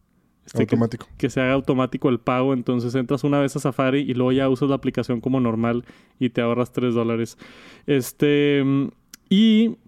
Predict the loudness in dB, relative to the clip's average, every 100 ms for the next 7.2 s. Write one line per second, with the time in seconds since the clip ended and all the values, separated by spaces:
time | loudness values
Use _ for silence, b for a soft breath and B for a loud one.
0 | -4 0 2 4 4 2 2 0 0 0
1 | 2 2 0 0 0 2 0 -2 -2 -2
2 | 0 0 0 0 0 0 0 0 0 0
3 | 0 0 2 4 4 0 0 2 2 0
4 | 0 -2 -2 -2 -2 -4 -4 0 0 2
5 | 0 -2 -2 -2 -2 -2 0 -2 -2 2
6 | 2 2 -2 0 -2 2 0 0 2 2
7 | 2